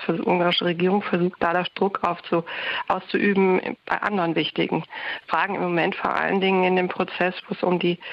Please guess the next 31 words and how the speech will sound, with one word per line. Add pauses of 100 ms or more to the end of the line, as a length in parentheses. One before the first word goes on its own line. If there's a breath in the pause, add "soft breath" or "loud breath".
(340 loud breath)
Rechtsstaatskonditionalität
und
die
zurückgehaltenen
Gelder
geht. (1300 loud breath)
Aber
es
ist
natürlich
auf
die,
auf
die
Dauer
ist
es
anstrengend
und
man
hat
ja
noch
keine
Lösung
gefunden
auf
E-U-Seite,
wie
man
tatsächlich